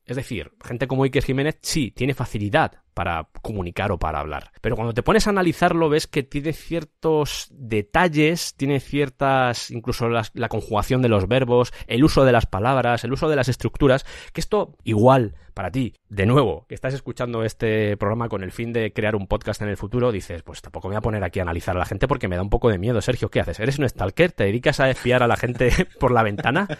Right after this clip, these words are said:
de sus casas? ¿Trepas edificios? Deja de hacer esa mierda. No, no hablo de eso. Pero sí hablo de, de intentar evaluar por qué esa gente es buena.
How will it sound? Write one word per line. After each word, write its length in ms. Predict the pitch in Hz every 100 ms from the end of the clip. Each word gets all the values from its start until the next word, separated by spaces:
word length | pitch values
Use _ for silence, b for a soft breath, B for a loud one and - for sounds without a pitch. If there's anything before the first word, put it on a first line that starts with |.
| -
de 60 | 117
sus 120 | 117
casas? 340 | 139 185 -
¿Trepas 300 | 156 170 160
edificios? 560 | 151 127 143 180 196 -
Deja 260 | 135 196 180
de 60 |
hacer 140 | 143 143
esa 160 | 127
mierda. 300 | 113 90 90
No, 180 | 87 139
no 80 | 131
hablo 160 | 170 131
de 80 |
eso. 180 | 98 92 -
Pero 160 | - 123
sí 100 | 143
hablo 220 | 156 180
de, 340 | 185 160 123 B B B B
de 320 | 127 127 123 -
intentar 640 | 131 127 123 117 147 160
evaluar 640 | 175 151 139 131 135 160 185 B B
por 180 | 123 120
qué 120 | 175
esa 180 | 180 165
gente 320 | 165 175 135
es 80 | 113
buena. 380 | 113 165 78